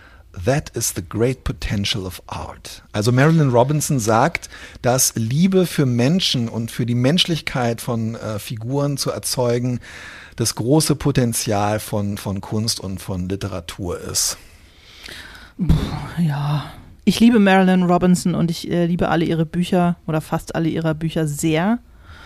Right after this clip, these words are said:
Speaker 2: Ja, das finde ich so ein bisschen, es klingt ein bisschen doller, als es, äh, ist, oder? Und ich
Speaker 1: Es,
Speaker 2: finde auch
Speaker 1: ich
Speaker 2: nicht, dass, äh, jedes große Werk mich, äh, die Menschen lieben lässt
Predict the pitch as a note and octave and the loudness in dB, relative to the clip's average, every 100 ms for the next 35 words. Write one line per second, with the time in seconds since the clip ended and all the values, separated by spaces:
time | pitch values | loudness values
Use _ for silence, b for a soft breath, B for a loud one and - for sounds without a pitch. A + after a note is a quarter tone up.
0 | B B B - - C#3+ D3 - D3+ D3 | B B B -10 -6 -4 -4 -2 -4 -2
1 | D#3 D3+ D3+ - D3+ D3+ - - - - | -4 -2 -4 -4 -4 -4 -8 -20 -20 -18
2 | B B - - G#3 G#3 G3+ F#3 - G3+ | B B -4 2 6 8 8 6 6 6
3 | F3 - E3 F3 D#3+ D#3+ E3+ - - - | 6 6 4 6 4 4 -2 -10 -20 -20
4 | _ _ _ - - _ - - - D#3+ | _ _ _ -20 -20 _ -20 -10 0 0
5 | D#3 - D#3+ - - - - - - - | 0 -2 -4 -6 -10 -16 -20 -20 -16 -2
6 | E3+ D#3+ F3 D#3 - - E3+ - - - | 0 0 -2 -6 -12 -4 -4 -4 -12 -16
7 | - - E3+ F#3+ G#3 B B B B B | -20 -8 -4 -2 -4 B B B B B
8 | B B B B B F3+ G#3 G3+ A#3 B3 | B B B B B 4 4 4 6 6
9 | A#3 G#3 G#3 B3+ - G#3 - - - G3 | 6 6 6 4 4 2 2 -4 -2 2
10 | F#3+ F#3 F3 G3 G3+ - - - F3 F#3 | 4 2 2 0 0 -2 -6 -6 -2 0
11 | F#3+ F3 E3+ D#3+ F3 E3+ - F3 - - | 0 0 -2 -2 -2 -2 -2 -4 -6 -10
12 | - E3+ E3+ E3+ F#3 - E3 E3+ E3 D#3 | -6 -4 -2 -2 -4 -4 -4 -4 -4 -4
13 | E3 - | -6 -10